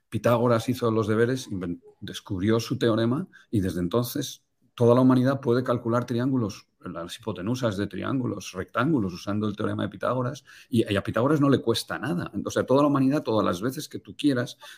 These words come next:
la, no hay rivalidad, no, y n-, no, no son como las, la, como las cosas, ¿no? Que, que, que son rivales, ¿no?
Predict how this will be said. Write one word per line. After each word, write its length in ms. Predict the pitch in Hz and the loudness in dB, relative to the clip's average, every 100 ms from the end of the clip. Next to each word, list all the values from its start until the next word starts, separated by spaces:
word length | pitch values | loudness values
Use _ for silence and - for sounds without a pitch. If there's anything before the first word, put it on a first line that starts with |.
| - | -12
la, 120 | - - - | -12 -14 -10
no 180 | - 117 | 2 6
hay 120 | 135 | 8
rivalidad, 720 | 135 127 101 92 92 127 110 - | 6 4 4 2 0 0 -4 -4
no, 220 | 110 - - - | -4 -4 -10 -8
y 220 | 110 - _ - | -6 -6 _ -8
n-, 260 | - - - - | -6 -8 -12 -2
no, 200 | 131 123 | 0 2
no 140 | 127 | 0
son 200 | 120 151 | 0 0
como 180 | 135 98 | 0 0
las, 240 | 85 80 - | -2 -6 -10
la, 180 | 90 - | -10 -10
como 160 | - | -12
las 160 | 80 - | -12 -10
cosas, 400 | - 175 - - | -8 -8 -10 -10
¿no? 100 | 165 | -10
Que, 140 | - | -10
que, 140 | 101 - | -18 -20
que 180 | _ - | _ -12
son 260 | 123 139 | -8 -8
rivales, 460 | - - - - 117 | -8 -14 -18 -20 -16
¿no? 140 | - | -16